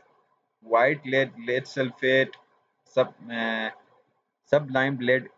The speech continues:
red lead, zinc oxide, all these are bases, but their use is different. Like if you are using wi-, uh, oil paint, you will use white lead as a base. If you are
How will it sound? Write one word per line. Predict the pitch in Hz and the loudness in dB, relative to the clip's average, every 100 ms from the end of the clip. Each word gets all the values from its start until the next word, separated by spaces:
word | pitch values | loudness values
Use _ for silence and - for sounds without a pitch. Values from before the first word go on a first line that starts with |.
| - | -2
red | 120 143 | 0 0
lead, | 131 131 117 104 | 0 -2 -2 -8
zinc | 135 139 | -4 -2
oxide, | 123 127 123 - | 0 2 2 2
all | 123 139 | 2 2
these | 135 127 | 0 2
are | 117 | 2
bases, | 101 113 117 110 - _ _ - | 2 -2 -2 -8 -12 _ _ -2
but | 147 | -2
their | 143 160 160 - _ 120 | 0 0 0 -4 _ -18
use | 127 190 151 | -8 -6 -6
is | 117 | -6
different. | 120 123 123 98 | -4 -4 -4 -2
Like | 104 120 135 - _ _ _ _ _ _ _ _ _ _ _ _ - | 2 2 2 -10 _ _ _ _ _ _ _ _ _ _ _ _ -12
if | 135 | -8
you | 151 147 | 0 4
are | 143 139 - _ _ | 4 2 -4 _ _
using | 123 127 135 143 | -8 -4 -4 -4
wi-, | 117 110 120 120 | 0 2 2 2
uh, | - - | 0 2
oil | 123 156 156 | 2 2 0
paint, | 147 147 135 - _ | -2 -2 -6 -18 _
you | 113 | -12
will | 120 113 | -10 -10
use | 123 139 - _ | -8 -8 -10 _
white | 110 117 139 123 | 2 2 2 -2
lead | 127 | -2
as | 127 113 | 0 -2
a | |
base. | 104 117 139 - - _ _ _ _ _ _ _ _ _ _ _ - | 2 2 2 -2 -20 _ _ _ _ _ _ _ _ _ _ _ -16
If | 131 | -8
you | 143 139 | 0 4
are | 135 131 | 6 4